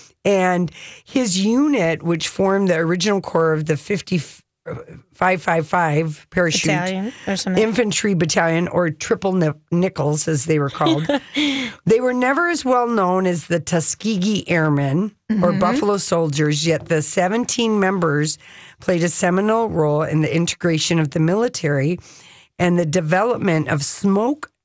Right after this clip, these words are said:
Speaker 1: jumping, a novel fighting
Speaker 2: Firefighting.
Speaker 1: fires, yes, which they
Speaker 2: Mm-hmm.
Speaker 1: still do, in which remote forest fires, and during World War Two,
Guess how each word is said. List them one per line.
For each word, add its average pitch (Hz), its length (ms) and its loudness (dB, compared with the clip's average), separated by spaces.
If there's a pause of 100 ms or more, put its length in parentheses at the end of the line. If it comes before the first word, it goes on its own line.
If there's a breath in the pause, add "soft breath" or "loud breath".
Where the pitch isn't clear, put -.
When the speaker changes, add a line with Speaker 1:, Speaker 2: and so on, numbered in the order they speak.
(120)
Speaker 1:
jumping, 151 600 0
a 165 160 -2
novel 170 640 0 (480 soft breath)
fighting 240 540 0 (600 soft breath)
Speaker 2:
Firefighting. 233 220 0
Speaker 1:
fires, 190 600 0
yes, 196 440 0
which 190 220 0
they 190 120 2
Speaker 2:
Mm-hmm. - 20 0
Speaker 1:
still 220 280 2
do, 175 280 0
in 170 100 2
which 170 240 0
remote 170 460 0
forest 247 500 0
fires, 147 480 0 (400 loud breath)
and 170 180 0
during 180 220 2
World 180 200 0
War 165 120 2
Two, 175 640 0